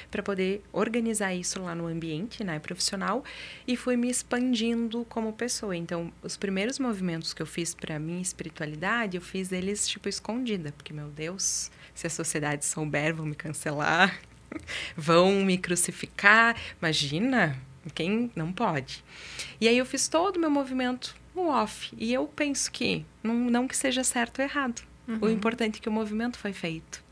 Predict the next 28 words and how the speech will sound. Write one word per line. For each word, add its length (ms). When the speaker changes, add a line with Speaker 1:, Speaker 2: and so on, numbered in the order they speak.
Speaker 2:
Isso. 140
Speaker 1:
Sabe? 480
Speaker 2:
Aham. 300
Speaker 1:
A 20
gente 180
precisa 480
entender 540
que 100
o 40
movimento 560
faz 200
parte 360
da 100
nossa 300
vida. 260
A 60
gente 220
sente 440
o 40
chamado, 440
a 20
gente 240
recebe 640
as 120
informações, 760
a 80
gente 260
v-, 140